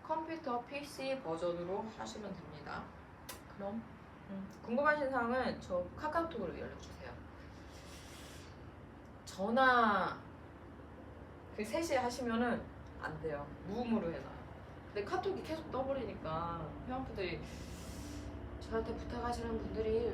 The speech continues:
많아서 일단 저한테 제가 그 제 회원 아니셔도 제가 안내해드려요. 뭐 제 회원 아니신 분들도 저한테 에스오에스 청하시는 분들이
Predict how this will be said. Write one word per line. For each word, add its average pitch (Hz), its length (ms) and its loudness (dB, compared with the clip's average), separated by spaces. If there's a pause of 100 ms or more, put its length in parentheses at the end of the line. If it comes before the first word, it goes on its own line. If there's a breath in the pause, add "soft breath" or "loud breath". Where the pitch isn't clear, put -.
(160)
많아서 220 680 2 (400)
일단 214 560 6
저한테 190 440 0
제가 156 260 0 (1400)
그 247 120 0
제 277 200 12
회원 415 300 12
아니셔도 277 600 10
제가 185 320 10
안내해드려요. 196 960 6
뭐 156 180 2
제 175 260 8
회원 247 320 6
아니신 214 440 2
분들도 147 420 -4
저한테 151 560 -2 (260)
에스오에스 190 520 -2
청하시는 269 560 0
분들이 156 280 -6